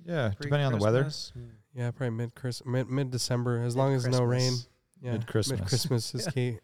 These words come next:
Speaker 2: The start
Speaker 3: Um,
Speaker 2: of Hanukkah. We'll do a Hanukkah.
Speaker 3: Mm-hmm.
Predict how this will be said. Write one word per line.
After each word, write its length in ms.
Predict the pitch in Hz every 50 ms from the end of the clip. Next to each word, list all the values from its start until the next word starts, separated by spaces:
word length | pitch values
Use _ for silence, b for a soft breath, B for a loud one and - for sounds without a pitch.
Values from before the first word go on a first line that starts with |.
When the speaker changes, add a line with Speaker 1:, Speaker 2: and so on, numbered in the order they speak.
| _ _ _ -
Speaker 2:
The 80 | 123
start 280 | 120 117 120 113 - 147
Speaker 3:
Um, 60 | 143
Speaker 2:
of 100 | - - 127
Hanukkah. 440 | 143 143 131 113 104 - 101 95
We'll 100 | 95 104
do 120 | 101 107 110
a 60 | 104
Hanukkah. 600 | 101 110 123 120 117 110 - - 104 101 98 101
Speaker 3:
Mm-hmm. 240 | 107 110 117 151 185